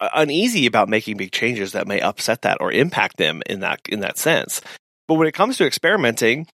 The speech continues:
uh, I'm actually, uh, as, as scientists, we read a lot of things, <laughs> and one of them was, uh, a letter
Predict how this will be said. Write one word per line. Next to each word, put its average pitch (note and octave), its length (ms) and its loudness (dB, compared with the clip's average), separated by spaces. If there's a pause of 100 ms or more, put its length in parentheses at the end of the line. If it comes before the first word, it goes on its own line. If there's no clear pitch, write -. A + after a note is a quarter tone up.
(140)
uh, - 100 0
I'm D3 140 2
actually, C#3 460 2 (480)
uh, B2+ 140 0 (180)
as, C#3+ 180 2
as C#3 160 2
scientists, D3 480 2
we C3+ 320 4 (240)
read B2+ 240 2
a - 20 2
lot A2+ 300 4
of A#2+ 80 0
things, A2+ 400 0 (300)
<laughs> C#3 300 0
and A#2+ 380 2
one C3+ 260 2
of C#3+ 120 2
them A#2 180 2
was, A2 520 2
uh, G#2 200 2
a A2+ 80 4
letter A2+ 460 2